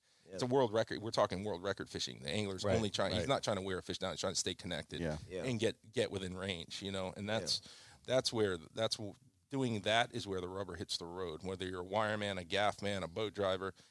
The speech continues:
Speaker 1: it all has to come together perfectly,
Speaker 4: Yep.
Speaker 1: you know, and, and
Speaker 2: Between all those people.
Speaker 1: all those people.
Speaker 2: To
Speaker 1: And
Speaker 2: make it
Speaker 1: every-,
Speaker 2: happen that
Speaker 1: everybody
Speaker 2: first
Speaker 1: has to work. Everybody's
Speaker 2: Yep.
Speaker 1: job is equally as important when it comes to that game. That's why there's not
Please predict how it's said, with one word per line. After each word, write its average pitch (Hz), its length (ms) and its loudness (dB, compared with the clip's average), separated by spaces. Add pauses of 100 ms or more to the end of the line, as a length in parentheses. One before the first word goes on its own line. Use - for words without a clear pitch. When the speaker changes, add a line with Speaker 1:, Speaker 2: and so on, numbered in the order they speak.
(120)
Speaker 1:
it 120 160 -6
all 117 220 6
has 104 240 0
to - 60 -8
come 104 220 0
together 90 520 -4 (340)
perfectly, - 580 -2
Speaker 4:
Yep. - 100 -10 (380)
Speaker 1:
you 101 100 -6
know, 90 140 -4
and, 92 120 -6 (100)
and 85 60 -8 (220)
Speaker 2:
Between 160 320 6
all 160 180 10
those 135 200 6
people. 92 320 2
Speaker 1:
all 143 200 10
those 110 180 0
people. - 200 -2
Speaker 2:
To 151 40 8
Speaker 1:
And - 60 6
Speaker 2:
make 151 160 8
it 151 40 10
Speaker 1:
every-, 151 40 8
Speaker 2:
happen 160 340 8
that 165 120 8
Speaker 1:
everybody 139 380 6
Speaker 2:
first 123 80 6
Speaker 1:
has 123 140 6
to 117 80 0
work. 104 280 0
Everybody's 117 400 2
Speaker 2:
Yep. 104 80 -2
Speaker 1:
job 95 240 4
is 95 120 -6
equally 92 440 -10 (420)
as 107 140 0
important 87 460 -4
when 95 100 -4
it - 60 -10
comes - 240 -2
to 92 60 -4
that 87 180 2
game. 85 200 -4
That's 80 160 -8
why 101 100 0
there's 90 160 -4
not 95 160 -6